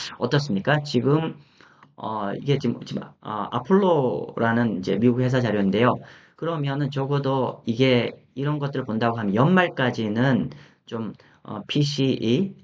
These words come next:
어, 개인 소비출, 그죠? 연준이 참고하는 물가 지표죠. 이게 좀 더 추가로 좀 더 올라갈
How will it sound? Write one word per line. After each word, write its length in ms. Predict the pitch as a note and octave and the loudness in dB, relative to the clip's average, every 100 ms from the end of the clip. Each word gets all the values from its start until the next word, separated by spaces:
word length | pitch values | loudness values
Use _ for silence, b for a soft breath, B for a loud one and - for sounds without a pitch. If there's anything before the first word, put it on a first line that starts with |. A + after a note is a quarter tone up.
| _ - | _ -16
어, 480 | - G2 F#2+ E2+ - - b b b b b _ _ _ _ _ _ _ | -8 -6 -4 -6 -8 -12 b b b b b _ _ _ _ _ _ _
개인 200 | - C#3 | -6 -4
소비출, 580 | C#3+ C#3 B2 - A#2 F3 | -2 -4 -6 -4 -4 -4
그죠? 200 | - G#2+ | -6 -2
연준이 300 | A2 C3 D3+ C#3+ B - | 2 4 4 2 B -16
참고하는 460 | - C#3+ C3+ A2+ G#2+ | -6 -4 -2 -2 -4
물가 220 | A#2 D3 | 0 0
지표죠. 540 | B2+ A#2 G2 A#2+ D#3+ D3 | 0 0 0 2 0 2
이게 200 | A#2+ A#2+ | 2 2
좀 280 | A2+ A#2 | 4 2
더 300 | G#2 A2+ A#2 - | 4 2 2 -2
추가로 380 | - E3+ C#3 A#2+ | -2 2 4 4
좀 180 | A#2 | 0
더 100 | G#2+ A2+ | 2 2
올라갈 500 | - D3 B2+ B2 | 4 4 4 2